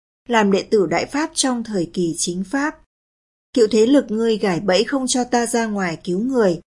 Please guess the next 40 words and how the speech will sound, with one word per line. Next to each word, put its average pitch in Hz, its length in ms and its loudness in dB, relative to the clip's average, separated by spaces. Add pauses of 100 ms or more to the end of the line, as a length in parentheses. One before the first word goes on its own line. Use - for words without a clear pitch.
(240)
ta 233 140 2
không 220 280 -4
thể 196 320 -4
theo 214 240 -2
ý 185 200 0
ngươi. 220 360 -2 (800)
Đây 240 160 4
là 202 160 2
hảo 165 300 -6
sự, - 380 0 (380)
sư 247 220 2
phụ 220 260 4
đang 220 260 -2
cấp 320 180 2
cho 247 160 0
tôi 233 200 4
cơ 226 240 2
hội 214 340 -2
tăng 220 260 -4
công. 226 260 0 (800)
Đến 208 200 2
ngày 226 240 2
thứ 196 120 -2
năm 233 340 -2 (120)
tôi 247 140 6
lại 233 240 4
ra 233 200 -2
ngoài 196 340 -4
cứu 180 140 -2
người, 214 400 0 (380)
nhưng 226 260 0
nhìn 175 240 0
đâu 214 180 0
cũng 226 240 2
thấy 226 220 0
toàn 214 300 2
là 180 140 0
xe 240 300 0
và 196 200 0
người, 175 380 -4